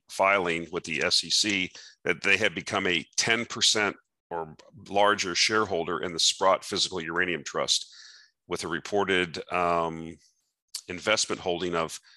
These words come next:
over eighteen million units. That would be the market value as of,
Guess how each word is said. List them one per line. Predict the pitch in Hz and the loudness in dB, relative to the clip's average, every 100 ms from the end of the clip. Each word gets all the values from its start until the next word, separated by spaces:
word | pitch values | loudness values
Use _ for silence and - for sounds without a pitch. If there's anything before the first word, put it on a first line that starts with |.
| _ _ _ _ - | _ _ _ _ -6
over | 87 85 101 | -4 -2 -2
eighteen | 98 - 95 | -2 -2 0
million | 95 92 85 | 0 0 0
units. | 85 104 113 95 - - | -2 0 2 2 2 2
That | 101 | 0
would | 95 | 0
be | 95 | -2
the | 87 | -2
market | 90 92 85 76 | 0 0 0 0
value | 90 87 82 | 2 2 2
as | 80 82 | 0 -2
of, | 78 | -4